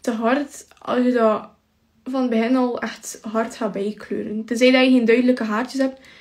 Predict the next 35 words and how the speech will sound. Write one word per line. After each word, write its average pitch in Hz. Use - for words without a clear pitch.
kan 247
je 240
zo 247
van 233
die 214
rechte 254
streepjes 262
trekken. 262
Zodat 226
je 226
het 220
haareffect 254
krijgt. 262
Maar -
als 254
je 247
het -
begin 254
inkleurt, 254
krijg 247
je 240
zo 226
echt 226
zo 262
van 240
die 202
blokken. 294
En 233
dat 240
vind 247
ik 233
persoonlijk 226
niet 208
zo 190
mooi. 180